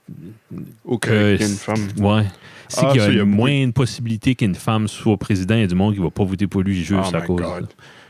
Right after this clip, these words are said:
Speaker 1: Ben, ce monde-là votait probablement déjà pas
Speaker 2: Déjà
Speaker 1: pour lui.
Speaker 2: pour Trump.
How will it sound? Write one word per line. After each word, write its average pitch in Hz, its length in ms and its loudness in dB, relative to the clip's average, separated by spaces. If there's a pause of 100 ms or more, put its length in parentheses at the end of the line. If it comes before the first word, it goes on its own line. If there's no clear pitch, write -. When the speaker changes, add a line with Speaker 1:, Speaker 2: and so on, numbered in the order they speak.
Speaker 1:
Ben, 117 180 -2
ce 120 180 -4
monde-là 120 420 2
votait 107 320 0
probablement 101 340 0 (100)
déjà 98 240 0
pas 95 120 -4
Speaker 2:
Déjà 98 200 2
Speaker 1:
pour 101 80 2
lui. 104 80 0
Speaker 2:
pour 85 120 -2
Trump. - 340 -2